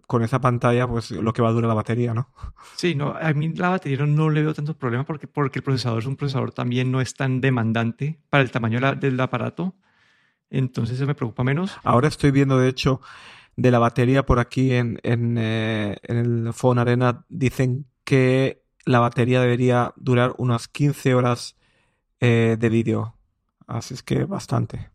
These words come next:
Speaker 1: Y luego también tiene el cuarenta y cinco vatios de, del fast, eh, para carga rápida. También que dice que debería llenar la batería en ochenta minutos.
Speaker 2: Sí, acá ya estaba comparando y el, y el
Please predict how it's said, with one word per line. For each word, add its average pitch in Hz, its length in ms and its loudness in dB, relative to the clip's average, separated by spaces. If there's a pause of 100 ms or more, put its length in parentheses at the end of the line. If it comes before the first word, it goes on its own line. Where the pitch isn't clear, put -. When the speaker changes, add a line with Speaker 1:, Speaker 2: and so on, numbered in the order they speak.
(340)
Speaker 1:
Y 120 100 2
luego 123 180 4
también 123 300 0
tiene 127 260 0
el 123 160 -2
cuarenta 120 300 0
y - 20 0
cinco 120 300 -2
vatios 117 420 0
de, 120 240 -4
del 107 320 -8
fast, - 480 -8
eh, 64 300 -12
para - 400 -6
carga 113 240 -4
rápida. 110 480 -8
También 123 240 -6
que 120 80 -4
dice 117 180 -4
que 120 240 -2 (220)
debería 123 360 2
llenar 117 280 0
la 113 80 0
batería 113 380 0
en 113 60 -2
ochenta 113 300 -6
minutos. 110 540 -10 (180)
Speaker 2:
Sí, 156 220 2
acá 131 160 0
ya 127 60 4
estaba 156 220 -2
comparando 147 540 0
y 147 120 2
el, 123 340 -4 (560)
y 143 160 2
el 127 380 -2